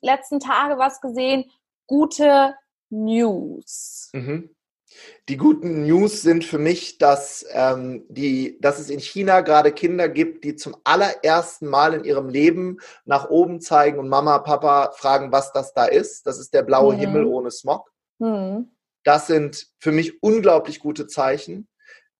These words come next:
Speaker 2: Ein weiteres gutes Zeichen
Speaker 1: Ja.
Speaker 2: für mich ist, dass auf der Makroebene, wir haben jetzt ganz viel über Mikro gesprochen in der Psychologie. Mikro ist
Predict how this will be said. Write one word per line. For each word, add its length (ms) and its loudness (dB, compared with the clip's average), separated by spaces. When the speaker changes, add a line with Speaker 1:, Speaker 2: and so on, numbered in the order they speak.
Speaker 2:
Ein 160 -2
weiteres 400 2
gutes 320 -8
Zeichen 380 0
Speaker 1:
Ja. 100 4
Speaker 2:
für 80 -2
mich 280 -20
ist, 320 -8
dass 220 0
auf 280 -2
der 460 2
Makroebene, 1160 0
wir 60 4
haben 120 2
jetzt 180 0
ganz 240 0
viel 180 -10
über 180 2
Mikro 600 0
gesprochen 520 -4
in 120 -2
der 80 4
Psychologie. 580 -4
Mikro 400 -2
ist 320 2